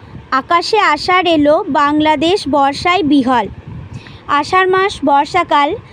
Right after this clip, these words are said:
বাংলাদেশ বলতে সে সময় দেশ স্বাধীন হয়নি। দুটি বাংলা, অর্থাৎ পূর্ব বাংলা এবং পশ্চিম বাংলা বিভক্ত ছিল না,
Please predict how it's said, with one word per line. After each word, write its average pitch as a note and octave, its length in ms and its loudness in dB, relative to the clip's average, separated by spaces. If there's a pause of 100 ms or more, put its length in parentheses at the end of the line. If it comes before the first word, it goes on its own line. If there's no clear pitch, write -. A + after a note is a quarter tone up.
(240)
বাংলাদেশ D#4+ 720 0
বলতে F#4+ 400 -2
সে E4 220 0
সময় E4+ 420 0
দেশ D4+ 340 -2
স্বাধীন D#4 440 0
হয়নি। B3 460 -2 (360)
দুটি E4+ 340 0
বাংলা, D4+ 500 2
অর্থাৎ D4 580 0 (320)
পূর্ব E4+ 340 0
বাংলা F4+ 560 0
এবং D#4 440 0
পশ্চিম F4+ 460 2
বাংলা C#4+ 400 2
বিভক্ত D4+ 560 -2
ছিল C#4+ 280 2
না, A3 200 0